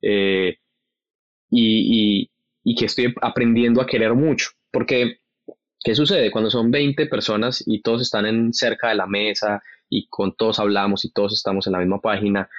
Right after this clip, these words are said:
cuando se adquiere una nueva forma de hacer las cosas, pues todos la enten-, todos entendimos el por qué, todos estamos cerca, más o menos nos podemos auditar porque estamos los unos a los otros y vemos cómo lo hacemos,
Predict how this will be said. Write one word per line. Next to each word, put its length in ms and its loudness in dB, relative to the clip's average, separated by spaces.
cuando 760 2
se 140 -2
adquiere 340 -2
una 140 2
nueva 260 0
forma 260 0
de 20 0
hacer 180 -2
las 160 -2
cosas, 480 -2
pues 260 -2
todos 240 2
la 120 0
enten-, 420 -2
todos 280 0
entendimos 500 0
el 120 -4
por 240 -2
qué, 460 0
todos 180 -2
estamos 360 -2
cerca, 420 -2
más 280 0
o 40 2
menos 140 0
nos 120 -4
podemos 280 -2
auditar 520 0
porque 140 -6
estamos 260 -2
los 140 -2
unos 220 -2
a 40 0
los 140 -2
otros 240 -4
y 80 0
vemos 220 -2
cómo 180 -2
lo 80 2
hacemos, 420 0